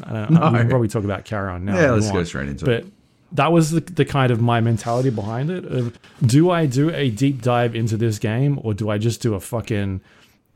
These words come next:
Speaker 1: five minute fucking slam dunk where I'm just like, "Here's what it is, here's things it does, here's some of the things I think I like and don't like,
Speaker 2: Huh.
Speaker 1: and I'm out. <laughs> See you later." Um, like, it's not a fifty minute video
Speaker 2: Yeah.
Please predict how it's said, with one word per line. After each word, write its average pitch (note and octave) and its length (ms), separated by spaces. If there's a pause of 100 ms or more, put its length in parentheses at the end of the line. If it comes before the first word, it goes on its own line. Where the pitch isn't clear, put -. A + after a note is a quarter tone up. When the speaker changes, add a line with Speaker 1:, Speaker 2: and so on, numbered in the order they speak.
(160)
Speaker 1:
five A#2 340
minute G#2+ 240
fucking G2+ 380
slam G2+ 340
dunk F#2+ 320
where G2 80
I'm F#2+ 120
just G2+ 180
like, G2 240 (180)
"Here's B2 300
what A#2 140
it G#2 100
is, G#2 240
here's A#2 240
things G#2+ 180
it G#2 80
does, G2 300
here's G#2+ 180
some G#2 140
of F#2+ 80
the G2+ 80
things G2 160
I F#2 80
think G2 240
I G2 40
like F#2 340
and F#2 360 (240)
don't G#2+ 220
like, G2+ 380
Speaker 2:
Huh. A#2 240 (260)
Speaker 1:
and G#2 100
I'm G2 140
out. G2 260 (180)
<laughs> - 180
See C#3 220
you - 100
later." C#3+ 340 (460)
Um, G#2+ 420 (1080)
like, A2+ 180
it's A#2+ 120
not B2 120
a A2 40
fifty - 540
minute G#2 380 (880)
video G2+ 520
Speaker 2:
Yeah. A2+ 280